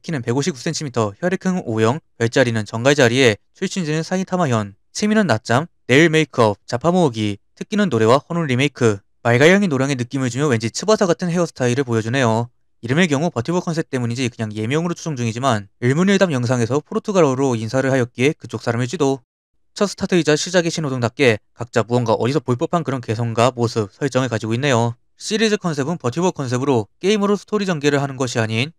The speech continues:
유튜브 스트리밍과 콘텐츠 영상으로 활동하는 프로젝트로 브이알 라이버 공식 유튜브 채널과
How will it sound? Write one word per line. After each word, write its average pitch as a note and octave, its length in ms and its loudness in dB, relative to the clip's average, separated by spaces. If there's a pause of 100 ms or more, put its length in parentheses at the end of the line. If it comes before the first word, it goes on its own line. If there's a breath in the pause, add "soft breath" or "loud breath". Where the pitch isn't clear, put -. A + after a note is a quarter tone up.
(140)
유튜브 F3+ 280 2
스트리밍과 C#3+ 520 2
콘텐츠 F#3+ 420 -4
영상으로 B2+ 380 -2
활동하는 D3+ 420 -2
프로젝트로 C3+ 640 0 (160)
브이알 E3 380 6
라이버 D#3+ 280 6
공식 B2+ 360 -6
유튜브 C3 260 0
채널과 B2 520 4